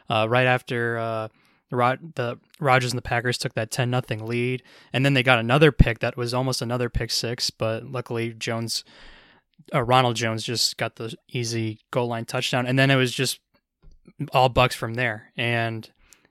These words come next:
like you said, it was a credit to really the defense more than anyone, and then the running game as well.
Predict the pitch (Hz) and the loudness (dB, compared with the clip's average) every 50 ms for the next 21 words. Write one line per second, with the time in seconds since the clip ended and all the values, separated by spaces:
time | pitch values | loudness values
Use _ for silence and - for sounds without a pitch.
0 | _ _ _ - 120 123 - 127 - - 139 139 139 131 120 123 - - 143 135 | _ _ _ -4 -4 -2 -2 -2 0 0 2 2 2 2 0 -2 -2 0 2 2
1 | 135 131 - - - 131 127 131 131 127 127 123 123 123 127 131 135 131 127 120 | 2 2 0 -2 -2 0 0 0 2 0 0 0 0 0 0 2 2 0 0 -2
2 | - _ _ - - _ _ - 123 113 113 131 131 127 - - 131 123 123 123 | -6 _ _ -20 -20 _ _ -6 -6 -4 0 2 2 2 2 2 0 0 0 0
3 | - - 131 123 120 120 120 123 120 123 123 120 120 120 123 117 113 117 117 117 | -2 -2 -2 -4 -4 -4 -4 -4 -4 -4 -4 -4 -6 -6 -4 -4 -4 -4 -4 -4
4 | 113 113 113 113 113 113 113 113 113 110 110 110 107 107 113 110 110 110 | -6 -6 -6 -6 -6 -6 -6 -8 -8 -8 -8 -10 -10 -10 -8 -8 -10 -10